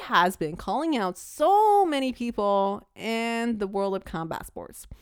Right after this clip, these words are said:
The biggest name that comes to mind,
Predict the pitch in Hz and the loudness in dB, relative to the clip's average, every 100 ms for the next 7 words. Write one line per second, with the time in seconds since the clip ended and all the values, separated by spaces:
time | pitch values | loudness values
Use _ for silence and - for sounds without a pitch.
0 | - - _ 202 185 269 415 403 370 339 | -20 -20 _ -2 2 4 4 4 2 2
1 | 320 311 339 302 - 320 311 349 277 226 | 4 4 2 -2 2 4 4 4 4 2
2 | 233 | -2